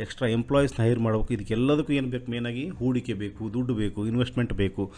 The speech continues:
So ಅದ್ರ ಸಲುವಾಗಿ ಏನು ಮಾಡ್ತಾರೆ ಕಂಪ್ನಿಗಳು? ಷೇರ್ ಮಾರ್ಕೆಟ್ಗೆ ಲಿಸ್ಟ್ ಆಗೋಕ್ಕೆ ಕಂಪ್ನಿಗಳನ್ನ ತರ್ತಾರೆ. So ನೀವು ಕೇಳಿರ್ಬೋದು ಐ ಪಿ ಒ ಅಂಥೇಳಿ. So ಈ ಐ ಪಿ ಒಗಳು ಏನಪ್ಪ ಅಂತಂದ್ರೆ ಕೆಲಸ ಏನಪ್ಪ ಅಂದ್ರೆ, ಐ ಪಿ ಒ ಅಂತಂದು ಏನಪ್ಪ?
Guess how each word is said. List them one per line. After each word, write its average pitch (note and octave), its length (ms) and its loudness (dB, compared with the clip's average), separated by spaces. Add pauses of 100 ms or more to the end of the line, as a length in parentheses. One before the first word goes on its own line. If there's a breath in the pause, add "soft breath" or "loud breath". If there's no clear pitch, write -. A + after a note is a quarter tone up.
(200 loud breath)
So - 140 -8
ಅದ್ರ A#2+ 200 -6
ಸಲುವಾಗಿ G#2+ 300 -4
ಏನು G2 100 -6
ಮಾಡ್ತಾರೆ F#2 300 -10
ಕಂಪ್ನಿಗಳು? G2+ 420 -6 (460 loud breath)
ಷೇರ್ A#2 280 0
ಮಾರ್ಕೆಟ್ಗೆ G2 480 -8 (1200 loud breath)
ಲಿಸ್ಟ್ - 260 -2
ಆಗೋಕ್ಕೆ G#2 340 -6 (340)
ಕಂಪ್ನಿಗಳನ್ನ A#2+ 560 -2
ತರ್ತಾರೆ. G2 360 -6 (220)
So A2+ 80 -4 (120)
ನೀವು A2 140 -2 (100)
ಕೇಳಿರ್ಬೋದು B2 500 2 (220)
ಐ B2+ 60 8 (240)
ಪಿ B2+ 100 4 (220)
ಒ - 100 0
ಅಂಥೇಳಿ. G#2+ 380 -6 (180)
So - 80 -10 (140)
ಈ - 20 -6 (140)
ಐ - 20 -2 (100)
ಪಿ B2+ 160 0
ಒಗಳು A2 220 0 (120)
ಏನಪ್ಪ G#2 260 -8
ಅಂತಂದ್ರೆ G2+ 320 -8
ಕೆಲಸ G2 160 -6 (100)
ಏನಪ್ಪ G#2+ 280 -8
ಅಂದ್ರೆ, G2+ 160 -8 (100)
ಐ - 100 -4
ಪಿ A2+ 120 -6
ಒ A2+ 100 -2
ಅಂತಂದು G2+ 280 -8
ಏನಪ್ಪ? G#2 220 -10